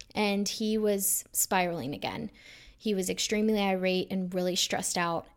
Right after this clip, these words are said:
and he turned to stalking and murder to gain back the control that he just lost through getting laid off from his job. After picking up his final paycheck on the fourteenth, he drove directly to Geraldine's house and knocked on the door,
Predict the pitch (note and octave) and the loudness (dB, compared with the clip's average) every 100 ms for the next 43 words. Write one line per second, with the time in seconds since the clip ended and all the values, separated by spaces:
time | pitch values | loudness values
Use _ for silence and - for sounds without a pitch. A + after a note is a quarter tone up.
0 | _ G3 F#3 F#3 F3+ - - - A3+ A#3 | _ -2 0 0 0 -2 -2 0 0 0
1 | A#3 A3+ A3 G#3+ - - - G#3 - - | 0 2 2 2 -2 -4 -8 -4 -2 0
2 | F#3+ F#3+ G#3 G#3 G3+ - F#3 F#3 G3 G#3 | 0 0 -2 0 -2 -2 -2 0 0 2
3 | F#3+ F#3 F#3 - F#3 F#3+ G3 F#3+ F3+ - | 2 0 0 -2 -2 -2 0 0 -2 -4
4 | F#3+ G3+ - F#3 F3 - G3 F3+ F#3 F3+ | -4 -4 -2 -2 -2 -4 -6 -2 -2 0
5 | - E3 E3+ F3+ - - - - _ _ | -2 -2 0 0 -2 -6 -16 -20 _ _
6 | _ _ - G3+ F#3+ F#3 F3+ F3 D3+ D3+ | _ _ -4 -2 0 0 -2 -2 -2 -4
7 | - F3 F#3 - - - G#3 G#3 _ _ | -6 -8 -6 -6 -6 -8 -10 -14 _ _
8 | _ _ _ _ _ - - - G#3 G3+ | _ _ _ _ _ -20 -20 -6 -4 0
9 | G#3+ G#3+ G3 G#3 G3 - G3 G3 G3 G#3+ | -2 -2 -2 0 -2 -2 -2 -2 -2 0
10 | G#3+ G3 G#3 F#3+ F#3+ F#3 F#3+ F3+ - G3 | 0 0 -2 -2 -2 -4 -2 -4 -4 -4
11 | F#3 - - G#3 G3 A3 A3 G#3+ G3 G3 | -4 -6 -4 -2 0 2 2 2 0 -2
12 | F#3 F3+ - A3 A3 B3 - A3+ G3+ F#3+ | -2 -4 -4 -2 -2 -2 -2 -2 0 -2
13 | F#3 G#3+ - F3+ - - - - - - | -2 -2 -4 -6 -6 -6 -8 -10 -20 -20
14 | - - - F#3 F3 - G#3 G#3+ B3+ G#3+ | -20 -12 -4 -2 -2 -4 -2 -2 0 0
15 | F#3+ A3+ | 0 -2